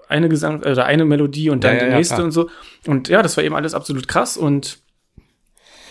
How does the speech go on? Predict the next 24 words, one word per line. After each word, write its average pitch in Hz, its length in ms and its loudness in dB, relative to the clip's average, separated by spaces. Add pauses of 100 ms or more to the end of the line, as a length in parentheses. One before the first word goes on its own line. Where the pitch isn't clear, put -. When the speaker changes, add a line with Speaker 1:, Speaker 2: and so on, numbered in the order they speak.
(280)
Speaker 1:
den 156 300 6
durften 170 320 2
die 170 80 0
dort 139 180 2
verwenden 143 420 0
und 113 100 -4
das 135 160 -4
hört 147 180 0
man 120 100 0
auch. 101 120 -2
Dadurch 123 240 -6
Speaker 2:
Also 123 120 2
Speaker 1:
haben 139 60 4
sie 139 40 2
Speaker 2:
die, 139 140 2
Speaker 1:
diesen 135 140 -2
Speaker 2:
die 131 100 -2
haben 147 120 0
den 151 120 0
Original 147 400 0
abba 127 500 2
Speaker 1:
Genau, 151 220 6
Speaker 2:
Synthi 117 180 4
verwendet 98 240 0